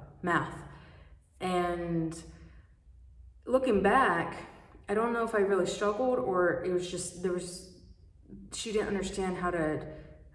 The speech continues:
help me in the way I needed help. And I remember t-, to this day, actually, I remember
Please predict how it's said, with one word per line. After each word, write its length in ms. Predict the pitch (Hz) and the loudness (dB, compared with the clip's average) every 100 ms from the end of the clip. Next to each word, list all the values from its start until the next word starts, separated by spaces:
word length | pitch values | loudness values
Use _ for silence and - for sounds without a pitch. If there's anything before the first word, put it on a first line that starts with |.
| - | -14
help 340 | - 208 202 | 0 2 2
me 340 | 190 180 175 175 | 2 0 -2 -2
in 140 | 170 | -2
the 100 | 165 | 2
way 180 | 165 165 | 2 4
I 140 | 160 | 2
needed 260 | 160 151 135 | 2 -2 -2
help. 300 | 147 135 - - - - - - _ - - | -4 -6 -10 -16 -20 -20 -20 -20 _ -20 -4
And 640 | 185 196 190 190 185 185 - - - - - - - - | 0 2 2 2 0 -2 -8 -14 -16 -20 -20 -20 -20 0
I 60 | 202 | 2
remember 1120 | 220 233 311 311 254 196 147 - - - - | 4 6 6 8 8 6 2 -2 -8 -14 -18
t-, 80 | - - - - - | -20 -20 -20 -12 -6
to 80 | |
this 220 | 220 320 - | 2 2 2
day, 300 | 165 160 135 | 0 0 -2
actually, 560 | 123 - - - - - - - | -4 -8 -10 -8 -10 -12 -16 -12
I 40 | |
remember 920 | 190 208 208 233 233 208 190 185 - | -4 -2 -2 -2 0 2 2 -2 -8